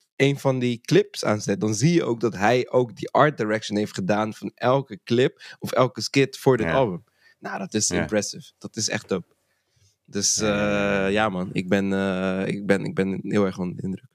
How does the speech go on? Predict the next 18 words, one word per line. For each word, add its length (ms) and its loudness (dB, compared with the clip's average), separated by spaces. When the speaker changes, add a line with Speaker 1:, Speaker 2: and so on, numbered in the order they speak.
Speaker 2:
Cool. 360 -4
Zal 240 0
ik 80 -4
mijn 180 2
Speaker 1:
Ja. 80 4
Speaker 2:
rating 280 -2
geven? 460 -4
Mag 220 -6
jij 140 2
hem, 180 -4
eh, 220 -2
mag 120 -8
jij 80 0
hem 80 -2
Speaker 1:
Ja, 60 0
Speaker 2:
afsluiten? 420 -4
Ehm, 960 0
kijk, 300 2